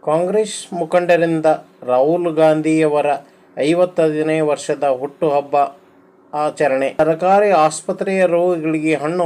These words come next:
ಹಂಪಲ ಬ್ರೆಡ್ ವಿತರಣೆ ಮಾಡಲಾಯಿತು. ಕಾರ್ಯಕ್ರಮದಲ್ಲಿ ಡಾಕ್ಟರ್ ಮಹೇಶ್ ಮಾತನಾಡಿ, ಈ ದಿನ ರಾಹುಲ್ ಗಾಂಧಿಯವರ ಹುಟ್ಟುಹಬ್ಬದ ಅಂಗವಾಗಿ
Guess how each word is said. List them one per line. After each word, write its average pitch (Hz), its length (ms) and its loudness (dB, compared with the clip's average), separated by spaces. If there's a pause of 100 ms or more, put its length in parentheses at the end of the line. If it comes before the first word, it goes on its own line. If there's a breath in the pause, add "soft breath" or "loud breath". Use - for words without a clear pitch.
ಹಂಪಲ 151 400 0
ಬ್ರೆಡ್ 147 400 -2 (120)
ವಿತರಣೆ 139 460 -2
ಮಾಡಲಾಯಿತು. 139 680 -2
ಕಾರ್ಯಕ್ರಮದಲ್ಲಿ 196 840 2
ಡಾಕ್ಟರ್ 175 600 2
ಮಹೇಶ್ 170 500 0
ಮಾತನಾಡಿ, 160 680 0 (180)
ಈ 180 300 -6
ದಿನ 175 300 0
ರಾಹುಲ್ 143 440 0
ಗಾಂಧಿಯವರ 165 580 2 (540 soft breath)
ಹುಟ್ಟುಹಬ್ಬದ 170 640 2
ಅಂಗವಾಗಿ 143 720 0